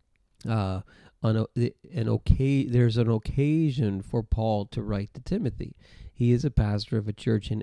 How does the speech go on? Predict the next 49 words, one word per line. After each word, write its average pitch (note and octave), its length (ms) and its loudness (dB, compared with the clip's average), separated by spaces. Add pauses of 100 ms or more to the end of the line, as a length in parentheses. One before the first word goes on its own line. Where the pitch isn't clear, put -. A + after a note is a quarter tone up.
Ephesus, A2 680 -4 (480)
and D3 260 0
Ephesus D3+ 680 0
is C3+ 140 -6
a E3 80 -6
city C#3+ 360 2
with A2 140 2
a G#2 60 2
lot A2 220 2
of - 80 -2
problems, C3+ 760 -2
and A2 280 -4
it's G#2+ 160 -6
a A2 60 -8
city A#2+ 380 -2
where A2 180 -2
you G#2+ 140 -2
have G#2 80 -4
a G2+ 40 -2
lot F#2+ 280 -2
of A#2+ 200 -4 (140)
Gentiles A#2+ 680 -2
who G#2+ 100 -2
came G2+ 320 -6
out A2+ 200 -2
of G#2 160 -4
a, F#2+ 320 -4
out G2 160 -6
of F#2+ 180 -8
a E2+ 120 -6
pagan B2 460 -2
background A2 580 -6 (640)
and, A2+ 420 0
uh, A#2 240 2
became A#2 460 -2
followers A#2+ 640 2
of G#2 120 -6
Jesus. C3+ 640 -4
We B2 160 4
also D#3+ 320 0
see A2+ 340 -2
in G#2 120 -4
First - 340 -6
Timothy A#2+ 480 -2
that A2+ 240 -6
there A2 140 0
were C#3 260 -2
some A2 260 -4
women A#2+ 480 -2